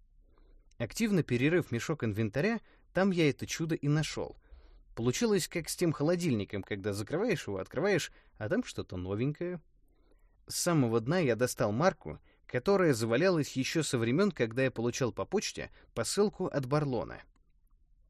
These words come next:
Марка — меч гвардейца Родоса, номинал восемьдесят медных монет. Необходимый уровень — нет. Количество — две штуки. Свойства —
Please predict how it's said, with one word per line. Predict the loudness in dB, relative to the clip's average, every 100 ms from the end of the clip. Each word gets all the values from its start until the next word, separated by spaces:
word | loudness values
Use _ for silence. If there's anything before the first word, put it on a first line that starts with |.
| _ -14
Марка — | -2 2 2 0 -10 -18 _ -20 _ _
меч | 0 2 2 -2
гвардейца | 0 2 2 2 0 0
Родоса, | 0 0 0 -6 -8 -14 -20 _
номинал | 0 2 2 2
восемьдесят | 2 0 2 0 0 -6 -4
медных | -4 -4 -6
монет. | -6 -8 -10 -20 _ -20 _ _ _ -2
Необходимый | -2 0 0 0 0
уровень — | 0 2 0 -2 _ _ _
нет. | -4 -2 -4 -12 _ _ _ _ _
Количество — | -4 -2 -2 -2 -2
две | 0 0 -2
штуки. | -4 -14 -18 -20 _
Свойства — | -16 -10 -6 -6 -4 -4 -4